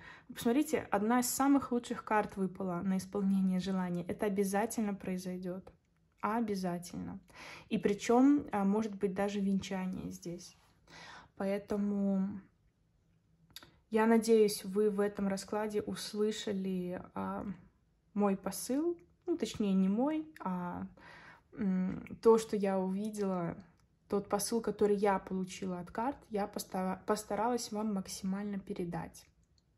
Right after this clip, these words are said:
Я вам желаю исполнения вашего желания как можно скорее. Третий вариант. Я с вами прощаюсь.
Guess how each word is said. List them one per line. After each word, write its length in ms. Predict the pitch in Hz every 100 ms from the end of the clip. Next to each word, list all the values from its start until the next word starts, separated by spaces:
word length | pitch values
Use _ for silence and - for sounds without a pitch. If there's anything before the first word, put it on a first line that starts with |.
| - - - _
Я 120 | 208
вам 140 | 214 233
желаю 440 | 226 208 214 254
исполнения 880 | 240 - 220 214 233 233 226 214 208
вашего 480 | 208 202 208 - 208
желания 480 | 202 202 214 269 240
как 240 | 208 196
можно 300 | 202 214 226 214
скорее. 560 | - 196 190 180 202 - _ _ _ _ _ _ _ _ _ _ _ _ _ _ _ _ _ _
Третий 320 | - 196 -
вариант. 440 | 190 190 202 285 -
Я 80 | 214
с 120 | -
вами 220 | 220 196
прощаюсь. 680 | 196 196 - - 180 165 -